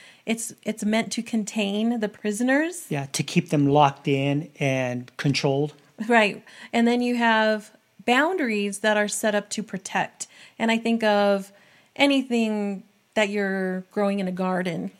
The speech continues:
Speaker 1: You s-, sometimes have to put up those little fences. Or I remember every time you seed the grass,
Speaker 2: Oh, yeah.
Speaker 1: um, you, you s-, you set the grass, you do all you need to do, and then, you know, you used to set up the little
Speaker 2: Like the
Speaker 1: string
Speaker 2: rope.
Speaker 1: and the rope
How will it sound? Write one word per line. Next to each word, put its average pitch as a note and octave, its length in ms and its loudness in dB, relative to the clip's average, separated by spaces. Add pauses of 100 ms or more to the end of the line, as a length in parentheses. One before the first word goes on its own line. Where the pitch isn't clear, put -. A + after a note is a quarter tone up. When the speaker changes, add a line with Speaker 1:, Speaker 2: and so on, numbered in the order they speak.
Speaker 1:
You A3 180 -2
s-, - 280 -8
sometimes G#3 440 -4
have G#3 240 -2
to G#3 300 -4
put G#3 220 -6
up G#3 140 -8
those F#3 380 -6
little F#3+ 160 -6
fences. G#3 560 -2 (380)
Or A3 100 0
I G#3+ 60 4
remember A3 380 0
every G#3 220 0
time G#3+ 260 -4
you G#3 140 -4
seed G#3+ 520 -6 (340)
the G3+ 280 -4
grass, F#3+ 640 -4 (520)
Speaker 2:
Oh, A#2+ 260 -4
yeah. B2 280 0
Speaker 1:
um, G3 340 -2
you, G3+ 500 -4
you G3 100 -10
s-, - 320 -12
you G3 160 -6
set G3+ 200 -6
the G#3 80 -2
grass, G3 580 0
you G#3 60 -4
do G3+ 120 -2
all G3+ 100 0
you G3+ 160 -2
need G#3 160 -4
to G3+ 80 -4
do, G3+ 180 -2
and G3+ 100 -2
then, G3 220 -2 (1000)
you G#3+ 140 -2
know, G3+ 60 -2
you G3 60 -2
used G3+ 240 -6
to G#3 80 -6
set G3+ 280 -2
up F#3+ 280 -4
the G3 240 -2
little F#3 160 -4
Speaker 2:
Like F#3+ 80 -4
the - 80 -4
Speaker 1:
string A3 600 0
Speaker 2:
rope. G#3+ 60 0
Speaker 1:
and G3 100 -2
the F#3+ 60 -2
rope G#3 460 0